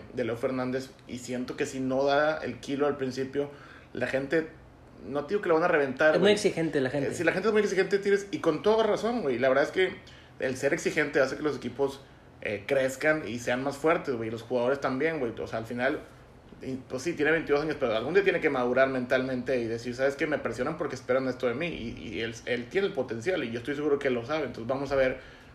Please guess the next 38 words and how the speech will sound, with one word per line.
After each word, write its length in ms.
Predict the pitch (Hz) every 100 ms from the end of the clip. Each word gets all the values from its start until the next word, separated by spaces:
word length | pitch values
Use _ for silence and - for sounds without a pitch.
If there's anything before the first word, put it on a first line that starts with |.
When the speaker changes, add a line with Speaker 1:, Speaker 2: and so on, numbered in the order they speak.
| - - -
Speaker 1:
cómo 200 | 147 143
le 100 | 131
va. 320 | 151 185 -
Eh, 160 | - 120
yo 480 | 139 147 165 165 - - -
hace 220 | 110 135 151
poco, 320 | 147 139 160 -
eh, 180 | 135 127
ponía 240 | 131 135
en 100 | 143
redes 200 | 135 139
sociales 640 | 139 123 135 135 139 135 - -
cuando 260 | 123 117
fue 140 | 117 120
lo 140 | 131
del 360 | 135 113 107 107
conflicto 400 | 117 113 120 -
de 40 | 131
la 60 | 123
Copa 200 | 120 131
G 80 |
N 120 | 131 131
P, 320 | 127 131 120
de 120 | 113
Aquino, 480 | 107 - 127 127 120
Pizarro, 420 | 120 120 117 113
Siboldi 320 | 117 117 120 120
y 20 |
así. 280 | 113 135 135 - - - - - - - - - - - -
Que 80 | 143
Tigres, 380 | - 139 165 151
yo 140 | 160
creo 200 | 160 151
que 80 | 165
el 60 | 139
equipo 300 | 135 -
se 60 |
le, 80 | 147